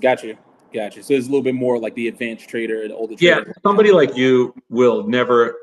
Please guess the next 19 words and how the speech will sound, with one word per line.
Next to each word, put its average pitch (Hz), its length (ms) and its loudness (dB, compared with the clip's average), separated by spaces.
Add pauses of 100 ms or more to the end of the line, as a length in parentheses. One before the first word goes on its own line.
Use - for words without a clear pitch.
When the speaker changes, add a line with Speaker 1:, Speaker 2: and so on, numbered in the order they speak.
(120)
Speaker 2:
can 139 120 -4
never 139 260 0
go 117 120 2
backwards 104 580 -4
to 104 120 -12
Dough. 90 360 -6 (140)
I - 20 -6
mean, 139 80 -2
not 170 200 0
that 170 100 2
Speaker 1:
Okay. 147 140 2
Speaker 2:
Dough 127 80 2
is, 113 100 -4
like, 110 140 -6
a 107 60 -8
step - 360 -4
backwards. 101 400 -6
It's 113 80 -10
just, - 260 -8